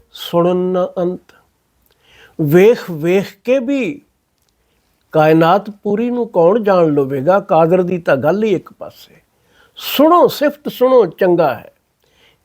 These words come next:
ਕਿਉਂਕਿ ਕੰਨਾਂ ਰਾਹੀਂ ਮਨੁੱਖ ਜੋ ਸੁਣਦਾ ਹੈ, ਹੌਲੀ ਹੌਲੀ ਉਹ ਮਨੁੱਖ ਦੇ ਜੀਵਨ ਵਿੱਚ ਆਦਤ ਬਣ ਕੇ ਵਸ ਜਾਂਦਾ ਹੈ। ਉਸ ਦੀ ਸਿਫਤ ਸੁਣੋ, ਚੰਗੀ ਗੱਲ ਹੈ, ਪਰ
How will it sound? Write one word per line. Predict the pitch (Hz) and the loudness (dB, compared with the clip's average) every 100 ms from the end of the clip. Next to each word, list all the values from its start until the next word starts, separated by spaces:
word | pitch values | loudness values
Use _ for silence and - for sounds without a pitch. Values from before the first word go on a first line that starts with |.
| - | 0
ਕਿਉਂਕਿ | 208 233 233 220 | 4 4 2 0
ਕੰਨਾਂ | 214 - 196 214 220 | 0 -2 0 0 0
ਰਾਹੀਂ | 202 190 196 220 | 2 2 2 0
ਮਨੁੱਖ | 185 170 202 - | 0 0 -2 -4
ਜੋ | 165 160 185 | -6 -2 -2
ਸੁਣਦਾ | 170 156 160 165 180 | -2 -2 0 2 2
ਹੈ, | 185 - _ _ 175 | 2 -4 _ _ 2
ਹੌਲੀ | 185 202 190 | 4 4 2
ਹੌਲੀ | 185 185 196 | 0 0 2
ਉਹ | 196 185 | 2 2
ਮਨੁੱਖ | 147 147 165 165 | 0 0 -2 -4
ਦੇ | 165 175 170 | -8 -4 -4
ਜੀਵਨ | 135 151 151 175 | -6 -8 -6 -4
ਵਿੱਚ | 170 180 170 196 208 _ _ _ _ _ _ _ _ _ - | -4 -6 -6 -6 -6 _ _ _ _ _ _ _ _ _ -2
ਆਦਤ | 175 180 196 196 | 0 0 0 -2
ਬਣ | 160 165 | 0 0
ਕੇ | 160 | 0
ਵਸ | 165 151 - - | 0 0 -2 -6
ਜਾਂਦਾ | 151 123 82 | -6 -6 -12
ਹੈ। | 82 - - _ _ _ _ | -18 -20 -20 _ _ _ _
ਉਸ | 208 - | -4 -2
ਦੀ | 208 254 | 0 0
ਸਿਫਤ | - 254 262 - | 0 -2 -4 -6
ਸੁਣੋ, | 226 240 285 220 | -2 2 4 2
ਚੰਗੀ | 196 202 185 190 | 2 -2 0 0
ਗੱਲ | 147 147 139 | 0 0 -6
ਹੈ, | 135 _ _ _ _ _ | -14 _ _ _ _ _
ਪਰ | 185 202 214 170 | 0 2 2 -4